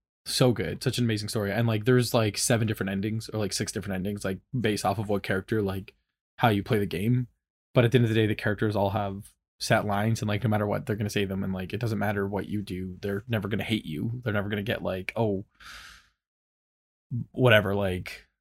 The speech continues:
I, I disapprove." Like, that never happened. So it's like, never once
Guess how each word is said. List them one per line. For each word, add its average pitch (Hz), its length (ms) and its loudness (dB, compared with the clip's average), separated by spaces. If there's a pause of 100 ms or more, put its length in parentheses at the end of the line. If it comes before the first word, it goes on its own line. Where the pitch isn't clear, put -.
(140)
I, 107 200 2
I 120 100 4
disapprove." 107 440 2
Like, 110 200 0
that 117 120 6
never 117 200 2
happened. 127 440 2
So 127 140 4
it's 113 100 0
like, 107 260 0
never 123 300 6
once 110 380 -2